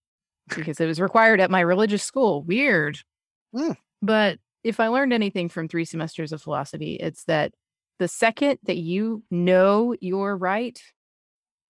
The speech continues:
Speaker 1: is when you're gonna get in trouble.
Speaker 2: Hmm.
Speaker 1: And you're in trouble, Franklin.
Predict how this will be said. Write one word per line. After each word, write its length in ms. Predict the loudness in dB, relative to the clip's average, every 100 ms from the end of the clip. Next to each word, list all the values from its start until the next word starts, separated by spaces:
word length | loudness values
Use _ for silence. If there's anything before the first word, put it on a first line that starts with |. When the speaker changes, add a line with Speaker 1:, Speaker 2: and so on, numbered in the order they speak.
| -14
Speaker 1:
is 100 | -10
when 140 | -6
you're 140 | -4 -2
gonna 160 | 0
get 140 | 0 -2
in 40 |
trouble. 400 | -2 -2 -4 -10 _ _ _ _ _ _ _ _ _ _ _ _ _ _ _ _ _ -12
Speaker 2:
Hmm. 60 | -12 _ _ _ _ _ _ 0
Speaker 1:
And 420 | 2 2 2 0 _ _ _ _ _ _ _ _ _ _ -14
you're 180 | -6 -4
in 60 |
trouble, 260 | 0 2 0
Franklin. 460 | -2 -4 -4 -4